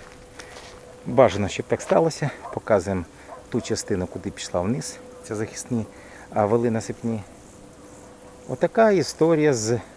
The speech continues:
продовженням того, що розповіла нам секретар міської ради вчора, коли, а, ми її запросили розповісти, а, про те, наскільки вона особисто причетна, інші депутати, що, е, гуляє по нашому місту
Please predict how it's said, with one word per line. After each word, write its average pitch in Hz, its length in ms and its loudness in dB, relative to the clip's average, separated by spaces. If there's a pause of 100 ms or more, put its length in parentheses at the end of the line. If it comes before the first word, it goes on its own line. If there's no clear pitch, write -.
(380)
продовженням 110 600 2
того, 160 240 4
що - 160 0
розповіла 110 420 2
нам 101 200 0 (800)
секретар - 460 0
міської 101 340 2
ради 143 320 0 (1160)
вчора, 110 560 6 (840)
коли, 110 360 2 (100)
а, 113 100 2
ми 113 120 6
її 98 100 2
запросили 127 680 0 (480)
розповісти, 120 840 2
а, 107 200 4
про 123 140 0
те, 110 140 0
наскільки 113 440 0
вона 107 300 6
особисто 110 500 -2
причетна, 139 480 -2
інші 123 300 2
депутати, 127 600 0 (580)
що, - 480 2
е, 113 220 8
гуляє 107 420 6
по 117 140 2
нашому 95 420 2
місту 123 440 0